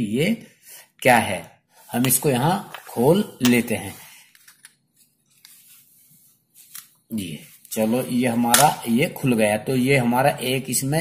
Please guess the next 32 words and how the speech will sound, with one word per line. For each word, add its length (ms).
red 340
wire 300
भी 140
हमें 220
मिल 180
गया 240
है। 140
ये 160
जो 280
हमारा 360
यहाँ 300
red 260
wire 360
है, 240
ये 100
हमें 260
यहाँ 600
मिल 400
गया 200
है। 160
तो 160
अब, 360
अब 160
हम 160
यहाँ 260
भी 80
resistance 500
इसकी 240
check 400
कर 140
लेते 280
हैं। 180